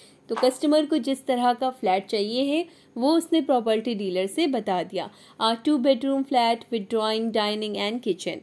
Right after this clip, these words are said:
साथ ही साथ उसे जो चाहिए, यानी कि उसे अब दो टॉयलेट चाहिए उस फ्लैट में, तो यहाँ पे कहता है, I want, I want two toilets, I want two toilets and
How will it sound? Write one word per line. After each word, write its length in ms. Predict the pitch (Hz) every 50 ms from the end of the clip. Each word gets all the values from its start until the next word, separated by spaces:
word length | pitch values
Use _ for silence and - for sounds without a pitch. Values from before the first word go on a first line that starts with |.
| - - - - - _ - -
साथ 180 | 302 277 277 277 320
ही 80 | 349
साथ 240 | 330 - 302 269 277 269 - -
उसे 540 | 214 226 226 - - 247 240 233 240 233 202 -
जो 180 | - 196 196
चाहिए, 440 | 196 - 214 214 220 226 233 262 302
यानी 140 | 311 277 269
कि 100 | - 240
उसे 220 | 226 226 - 226
अब 340 | - 196 196 196 214 - - 190
दो 280 | 196 185 226 226 233
टॉयलेट 440 | 233 226 - 226 202 208 233 269 240
चाहिए 400 | - 294 269 254 254 247 254 262
उस 260 | - - 247 247 -
फ्लैट 420 | - - - 240 226 226 233 233 254
में, 220 | 247 247 262 330 - - - - - - -
तो 60 | 254
यहाँ 180 | 254 262 269 269
पे 120 | 269 311
कहता 280 | 269 277 262 262 269 262
है, 240 | 277 285 285 277 - -
I 220 | 226 233 262 277
want, 380 | 247 214 220 202 185 170 156 - - - - - - - _ - -
I 280 | 220 240 254 302 320 311
want 680 | 269 233 226 220 220 220 220 220 220 240 277 269 - - _ _ _ _ _ _ _ -
two 340 | - 302 285 277 277 285 294 285 _ _ _ - -
toilets, 540 | 240 208 196 190 185 185 190 214 302 294 - - - _ _ _ - -
I 220 | 226 233 247 240
want 340 | 208 208 226 233 247 262 269 269 - - 302
two 220 | 285 285 294 294 294 - - _ _ _ _ - -
toilets 640 | 294 269 254 247 233 226 214 202 202 214 240 - - - - _ _ _ - 226
and 500 | 240 233 220 214 214 214 226 247 233